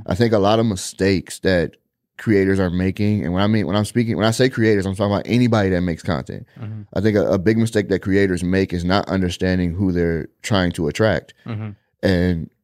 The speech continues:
Speaker 1: whether you're in a real estate investor or an agent or in any of the real estate spaces, you gotta understand that there are different avatars of individuals that
Speaker 2: Yeah.
Speaker 1: you really should be trying to attract. Once
Speaker 2: Yeah.
Speaker 1: you get that and understand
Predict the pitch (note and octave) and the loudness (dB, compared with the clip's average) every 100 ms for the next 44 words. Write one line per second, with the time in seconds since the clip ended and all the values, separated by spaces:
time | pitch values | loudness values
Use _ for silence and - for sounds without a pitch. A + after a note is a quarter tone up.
0 | - E2+ B2 A#2 A#2+ A2+ - G#2+ G2+ F2 | -4 2 4 4 4 4 2 2 0 -2
1 | - F#2 F#2 G2+ G2 G2+ F2+ E2 G#2+ A2+ | -2 0 2 0 0 0 0 0 0 0
2 | G2 - G2 G2 F2+ G2+ F#2 G2+ G2 D#2 | -2 0 0 2 2 2 2 0 0 0
3 | F#2 F2+ E2+ F#2+ F#2 G#2 G2+ F#2+ - F2 | 0 0 -2 -2 0 0 0 -2 -2 -2
4 | E2+ F2 E2 E2+ E2 F#2 D#2+ - G2 G2 | 0 0 0 0 -2 -4 -4 -4 0 0
5 | F2+ E2+ E2+ - - _ _ _ - A2 | 0 -4 -6 -14 -20 _ _ _ -4 2
6 | B2 B2 F#2 G#2+ G#2+ A2 A2 G#2+ G2 F2+ | 4 4 2 0 0 0 2 2 2 0
7 | - G2 G2+ G#2 G#2+ G2 - G#2 G2 G2+ | 2 2 2 4 2 2 0 0 0 2
8 | G2+ A2 G2 F#2+ - G2 F2 E2+ F2 E2 | 2 2 0 -2 2 2 2 0 -2 0
9 | F#2 E2 F#2 E2+ E2 D#2+ E2+ E2+ - - | 0 0 -2 0 -4 -2 0 0 -4 -8
10 | A2+ G#2 G2 F#2+ F#2+ F2 - D2+ D#2 G2 | -4 -2 0 2 2 2 -2 -6 -6 -4
11 | D#2+ C2 A1 - F2+ C#2+ F2+ D3+ G#3 D#3 | -4 -4 -6 -2 -2 -2 0 0 2 -2
12 | G2+ - A2+ - E2 D#2+ F2+ G2 F2+ - | -2 0 0 0 -2 -2 -2 -2 -2 -2
13 | G2 F#2+ F2+ | 0 0 -2